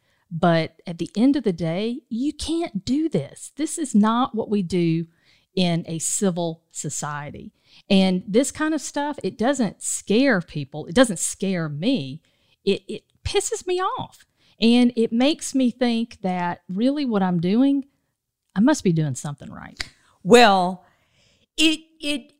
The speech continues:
Speaker 2: it's great that you have that attitude, and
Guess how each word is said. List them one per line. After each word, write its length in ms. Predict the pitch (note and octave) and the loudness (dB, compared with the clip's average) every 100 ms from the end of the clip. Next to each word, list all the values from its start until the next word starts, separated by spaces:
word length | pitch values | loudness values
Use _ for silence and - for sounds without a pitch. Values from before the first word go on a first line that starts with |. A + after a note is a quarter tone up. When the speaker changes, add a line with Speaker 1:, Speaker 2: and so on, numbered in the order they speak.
| _ - | _ -4
Speaker 2:
it's 200 | B3+ - | -2 -2
great 340 | A#3 B3+ B3 | 2 2 4
that 200 | A#3+ - | 0 0
you 100 | A#3 | 0
have 240 | G3+ F#3+ | 0 0
that 240 | F3 E3+ D#3 | 0 0 0
attitude, 760 | C3 C#3 C3 - C3 B2+ A#2 - | 0 -2 -2 -4 -4 -8 -10 -8
and 720 | C3 C#3+ C3 B2 A#2+ A#2+ A#2+ | -4 -4 -4 -6 -6 -4 -6